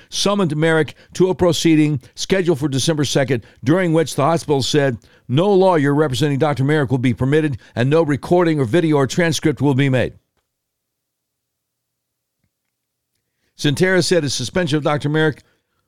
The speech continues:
was based in part on an allegation that he informed covid patients that his hands were tied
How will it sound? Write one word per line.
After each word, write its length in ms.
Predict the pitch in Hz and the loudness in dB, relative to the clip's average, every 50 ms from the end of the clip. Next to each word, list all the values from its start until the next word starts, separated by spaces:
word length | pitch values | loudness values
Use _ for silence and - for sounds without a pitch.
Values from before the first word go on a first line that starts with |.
| _ - | _ -4
was 160 | 104 120 98 | -4 -4 -2
based 260 | - 165 170 - - | 0 0 0 0 -2
in 60 | 135 | -4
part 360 | 113 - 165 170 170 165 - _ _ _ _ _ _ _ _ _ - | -2 0 0 0 0 0 -2 _ _ _ _ _ _ _ _ _ -6
on 140 | 104 110 | -4 -2
an 40 | 113 | 0
allegation 520 | 123 147 160 147 131 147 156 147 - 143 135 | 0 0 -2 -2 0 0 0 0 0 0 0
that 80 | 127 123 | 0 2
he 60 | 120 | 0
informed 500 | 120 107 - 147 160 165 165 147 117 - | 0 -2 -2 0 2 2 2 0 -2 -2
covid 320 | - 170 165 151 147 117 | 0 0 0 0 0 0
patients 400 | - 151 151 - - 147 127 - | 0 0 0 -2 -4 -6 -6 -4
that 160 | - 143 131 | -2 -2 0
his 220 | 120 123 123 107 - | 0 0 -2 -2 -2
hands 320 | 160 165 175 175 170 120 | -2 0 0 0 -2 -2
were 100 | 127 131 | -4 -4
tied 400 | 110 - 131 120 120 120 120 98 | -2 -2 0 0 2 0 0 -2